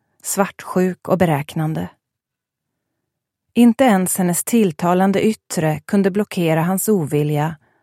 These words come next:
när hon för en gångs skull tog initiativ till lite äktenskaplig samvaro.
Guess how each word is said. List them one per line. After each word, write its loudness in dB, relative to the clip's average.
när 4
hon 6
för 2
en 4
gångs 0
skull 0
tog -4
initiativ 0
till -2
lite -2
äktenskaplig -4
samvaro. -2